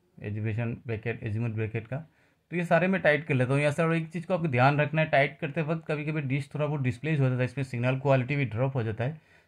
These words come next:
तो इस चीज़ को मीटर पे ध्यान दे, दे के आप करें टाइट।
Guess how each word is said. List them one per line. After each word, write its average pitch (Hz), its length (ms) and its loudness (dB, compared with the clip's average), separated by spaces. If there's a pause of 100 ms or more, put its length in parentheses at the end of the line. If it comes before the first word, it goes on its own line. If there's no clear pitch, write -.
(140)
तो - 40 -8
इस 131 200 -8
चीज़ 135 180 -10
को - 80 -4
मीटर 127 320 2
पे 139 140 2
ध्यान 120 280 2
दे, 127 180 0
दे 127 120 -2
के 135 100 -4
आप 131 140 -2
करें 135 220 -2
टाइट। 135 280 0